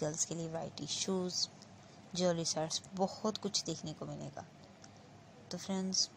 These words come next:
अगर आपको देखनी है इस किस्म की variety तो channel को आप ज़रूर subscribe कीजिएगा। इसके अलावा friends, हमारे channel पे आपको,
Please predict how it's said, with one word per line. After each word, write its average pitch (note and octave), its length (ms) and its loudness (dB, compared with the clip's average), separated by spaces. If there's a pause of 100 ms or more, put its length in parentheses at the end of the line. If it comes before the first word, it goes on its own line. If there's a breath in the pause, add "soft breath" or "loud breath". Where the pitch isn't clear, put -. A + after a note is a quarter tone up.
(140)
अगर E3+ 180 0
आपको D#3 340 0
देखनी D#3+ 400 2
है G#3 120 4
इस G3 120 2
किस्म F3+ 300 0
की F3+ 140 -2
variety F3 400 0 (580 loud breath)
तो - 140 -6
channel D#3 420 -4
को - 60 0
आप F3 240 -2
ज़रूर D3+ 320 -4
subscribe - 520 10 (100)
कीजिएगा। - 440 -6 (1400)
इसके - 180 0
अलावा F#3 160 8
friends, F3+ 320 -2
हमारे E3+ 260 2
channel D#3+ 400 -2
पे - 160 -2
आपको, D#3+ 420 0